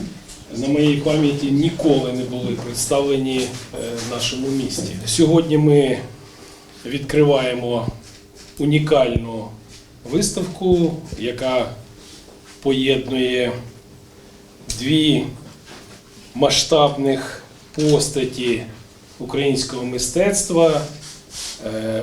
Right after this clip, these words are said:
у графіці, е, це народний художник України Сергій Георгійович Якутович. Е, ми сьогодні побачимо його творчість. Е,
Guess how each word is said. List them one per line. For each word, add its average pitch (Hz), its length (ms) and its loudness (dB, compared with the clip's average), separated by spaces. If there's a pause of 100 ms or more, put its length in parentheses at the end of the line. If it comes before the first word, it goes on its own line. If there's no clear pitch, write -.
у 147 120 -2
графіці, 131 1040 0 (360)
е, 110 240 -8
це - 200 -6
народний 127 720 -2 (1000)
художник 131 720 -2
України 127 800 0 (180)
Сергій 123 640 -2 (240)
Георгійович 123 920 0 (760)
Якутович. 170 920 0 (240)
Е, 117 480 -2 (760)
ми 123 420 -6
сьогодні 120 300 -6
побачимо 120 720 -4 (640)
його 127 240 -2
творчість. 165 960 0
Е, 117 220 -6